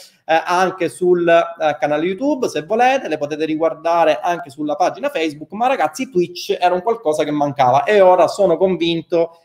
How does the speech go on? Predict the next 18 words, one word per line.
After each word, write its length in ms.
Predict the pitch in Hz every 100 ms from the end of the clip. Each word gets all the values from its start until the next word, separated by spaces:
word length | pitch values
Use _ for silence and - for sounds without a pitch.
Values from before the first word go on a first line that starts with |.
| _
che 200 | 185 190
tante 320 | 180 151 175
persone 540 | 175 - - 147 151 147
mi 240 | 143 147
copieranno, 1000 | 143 143 143 143 143 139 143 143 143 _
ok? 640 | - 180 180 185 370 -
Quindi 380 | - 131 123 - _ _ _
canale 280 | 175 180 196
Twitch, 600 | 208 196 202 214 214 214 - _ _ _ _ _ _ _
potete 280 | - 143 147
iscrivervi 680 | 208 - 175 165 151 170 -
tranquillamente. 840 | 135 143 143 123 117 110 107 - -
E 80 |
allora, 480 | 302 277 196 131 127 156
buongiorno 320 | 220 285 285
a 80 | -
tutti 200 | - 190
quanti. 560 | 214 233 233 247 254